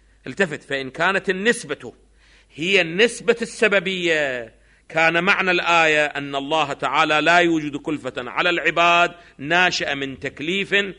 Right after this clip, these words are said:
إلى آخره، فإن فرض وإن فرض، هذا البحث هناك موجود بعد الإخوة إن شاء الله، صفحة ثلاثة وتسعين وأربعة وتسعين وخمسة وتسعين. طب، جيد جدًا. سيدنا،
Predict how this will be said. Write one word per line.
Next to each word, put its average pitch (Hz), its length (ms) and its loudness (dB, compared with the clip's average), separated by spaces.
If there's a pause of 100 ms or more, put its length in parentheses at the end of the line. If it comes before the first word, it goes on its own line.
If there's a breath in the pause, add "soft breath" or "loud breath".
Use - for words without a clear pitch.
(160)
إلى 135 120 -4
آخره، 107 500 -12 (160 soft breath)
فإن 247 260 2
فرض 269 280 0
وإن 180 260 2
فرض، 196 360 -2 (200 loud breath)
هذا 180 160 2
البحث 135 360 -6
هناك 135 280 -10
موجود 120 400 -10
بعد 113 180 -12
الإخوة 120 320 -12
إن 113 60 -12
شاء 101 160 -14
الله، 147 260 -4 (180 loud breath)
صفحة 123 260 -12
ثلاثة 131 280 -2
وتسعين 113 320 -14
وأربعة 156 280 -8
وتسعين 160 400 -8
وخمسة 170 800 -4
وتسعين. - 360 -20 (1160)
طب، 165 160 -12
جيد 196 260 -2
جدًا. - 220 -20 (3500 loud breath)
سيدنا، 208 680 -2